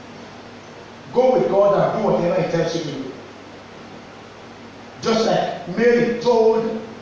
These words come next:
the disciples when they were at the, uh, wedding of Canaan in Galilee, John chapter two from verse one. Wine finished.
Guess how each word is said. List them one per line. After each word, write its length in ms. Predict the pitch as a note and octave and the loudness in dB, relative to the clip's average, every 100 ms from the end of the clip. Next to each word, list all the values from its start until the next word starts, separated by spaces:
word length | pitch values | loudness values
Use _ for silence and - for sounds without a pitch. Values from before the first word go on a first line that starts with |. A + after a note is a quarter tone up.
| - - | -18 -6
the 60 | E3+ | -4
disciples 640 | E3 E3+ F#3 E3+ - - - - - - - - | -2 -2 0 -2 -4 -8 -12 -16 -18 -18 -18 -10
when 520 | F#3 A3+ A#3 A3+ A3+ - - - D#3+ | -2 2 2 0 -6 -10 -16 -18 -2
they 140 | F#3 | 0
were 60 | E3 | 2
at 540 | D#3 D3 D3 - - | 0 -2 -4 -6 -8
the, 60 | D3+ | -4
uh, 320 | D3 D3 - | -2 -2 -4
wedding 260 | G#3+ A3 A3 | -2 0 -2
of 220 | G#3+ - | -2 -4
Canaan 280 | G3+ G3+ F#3 | -2 -2 -2
in 80 | F3 | 0
Galilee, 400 | F3+ F3+ - - - - - - - - | 0 0 -4 -8 -14 -18 -20 -20 -20 -8
John 220 | A3 A3 | -2 0
chapter 320 | - G3+ D#3+ A3+ | 0 -2 -4 -4
two 80 | |
from 120 | F3+ D#3+ | -6 -4
verse 260 | D#3 F3 | -2 -2
one. 240 | G#3+ A3 G#3+ - - - - - - - - | -2 -2 -6 -12 -16 -18 -20 -20 -20 -18 -4
Wine 320 | G3 - - - | 0 2 0 0
finished. 480 | C4+ F#3 - - | -2 -2 -6 -10